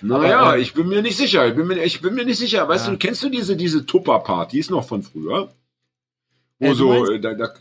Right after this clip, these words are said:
Speaker 1: da kam eine
Speaker 2: äh,
Speaker 1: Frau, äh, es war damals, waren es wirklich, glaub ich, nur Frauen, da kam eine Frau, die hat
Speaker 2: Ja.
Speaker 1: dann, äh, den auch Hausfrauen, denke ich, waren damals auch nur Frauen, also wenn meine Mutter davon erzählt hat, waren das immer nur Frauen,
Speaker 2: Ja.
Speaker 1: ähm, dann wurde da Tupperware,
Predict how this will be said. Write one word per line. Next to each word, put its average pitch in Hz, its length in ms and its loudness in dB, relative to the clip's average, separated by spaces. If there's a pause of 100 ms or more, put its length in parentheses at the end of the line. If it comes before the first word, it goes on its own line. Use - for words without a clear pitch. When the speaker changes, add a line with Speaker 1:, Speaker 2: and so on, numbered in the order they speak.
(180)
Speaker 1:
da 110 120 -8
kam 143 200 -2
eine 147 80 0
Speaker 2:
äh, 131 40 0
Speaker 1:
Frau, 170 600 2
äh, 139 340 -2
es 135 140 -4
war 135 100 2
damals, 139 320 -2
waren 127 120 -2
es 120 60 -8
wirklich, 127 180 -2
glaub 120 120 2
ich, 117 80 -2
nur 120 140 2
Frauen, 120 400 0
da 120 60 -2
kam 117 160 -4
eine 110 100 -4
Frau, 120 400 0
die 120 160 -2
hat 117 100 -4
Speaker 2:
Ja. 135 120 -2
Speaker 1:
dann, 113 220 -4 (340)
äh, 107 260 0
den 120 240 0
auch 135 460 -2
Hausfrauen, 135 1080 2
denke 131 180 0
ich, 107 60 -4
waren 113 160 0
damals 117 260 -2
auch 110 160 -4
nur 127 220 2
Frauen, 131 440 0
also 110 160 -2
wenn 107 100 -2
meine 104 180 -2
Mutter 120 260 0
davon 113 260 -4
erzählt 127 340 -4
hat, 123 160 -6
waren 104 100 -6
das 98 120 -10
immer 127 180 -8
nur 110 120 -8
Frauen, 104 440 -6 (500)
Speaker 2:
Ja. 110 240 4
Speaker 1:
ähm, 107 280 -2 (200)
dann 110 180 -2
wurde 123 220 4
da 123 200 2
Tupperware, 120 760 2